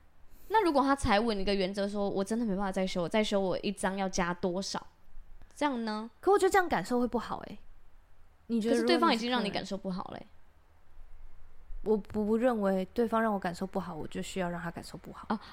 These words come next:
Speaker 1: 哦，对了，对了，确实是。
Speaker 2: 对。
Speaker 1: 但是我的意思是，你在，就是例如你在挑婚纱，你不就是挑这个，你要再修就是加价啊。又像我之前在有一些，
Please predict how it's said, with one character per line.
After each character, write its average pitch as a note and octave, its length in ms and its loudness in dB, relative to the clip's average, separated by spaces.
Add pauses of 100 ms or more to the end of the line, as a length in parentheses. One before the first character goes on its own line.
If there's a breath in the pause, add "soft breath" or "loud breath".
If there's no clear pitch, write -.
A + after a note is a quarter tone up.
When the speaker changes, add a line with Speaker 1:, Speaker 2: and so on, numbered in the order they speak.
Speaker 1:
哦， G3 100 4
对 G3 160 4
了， E3+ 100 2
对 - 140 -6
了， - 80 -10
确 A#3+ 160 0
实 G3+ 100 -2
是。 F#3 120 -6
Speaker 2:
对。 - 20 -6
Speaker 1:
但 E4 160 4
是 F4 100 2 (220 loud breath)
我 A#3 100 0
的 A#3+ 80 6
意 D#4+ 60 8
思 D#4 100 4
是， D4 200 2 (140)
你 G3+ 200 0
在， A#3+ 420 4 (200)
就 D4 120 2
是 C#4 120 2
例 C#4 160 4
如 G#3 160 4
你 F#3+ 120 -2
在 G3+ 80 0
挑 A#3 240 0
婚 G#3 200 2
纱， G3 200 2
你 F#3+ 80 -2
不 F#3+ 80 -6
就 A#3+ 120 -4
是 C4 180 -4 (280 soft breath)
挑 C#4 300 4
这 D4 200 0
个， A#3 140 2
你 G3 80 0
要 G3+ 120 2
再 B3 160 2
修 A3+ 220 0
就 A#3 120 -2
是 A3+ 120 -2
加 G3+ 200 0
价 G3 220 0
啊。 D#3+ 300 0 (260)
又 C#4 120 4
像 G3+ 160 4
我 G3 80 2
之 A#3+ 200 -2
前 G#3+ 220 4
在 A3+ 180 0 (160)
有 F3+ 180 0
一 G#3 80 0
些， A3+ 260 0